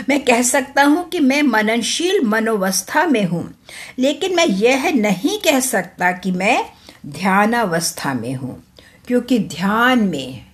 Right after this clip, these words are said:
मैं तत्व लुप्त हो जाता है। कुछ इस प्रकार जैसे लवण से निर्मित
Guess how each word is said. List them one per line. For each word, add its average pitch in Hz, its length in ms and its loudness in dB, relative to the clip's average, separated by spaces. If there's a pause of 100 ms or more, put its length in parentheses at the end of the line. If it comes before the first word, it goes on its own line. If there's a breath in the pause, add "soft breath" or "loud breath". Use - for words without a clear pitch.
मैं 214 680 0
तत्व 143 540 -4 (680 loud breath)
लुप्त 262 460 2
हो 180 200 -2
जाता 120 400 -2
है। 131 340 -10 (540 loud breath)
कुछ - 300 0 (180)
इस 392 200 2
प्रकार 190 680 0
जैसे 214 540 0 (500 loud breath)
लवण 226 560 4
से 285 240 0
निर्मित 214 540 -2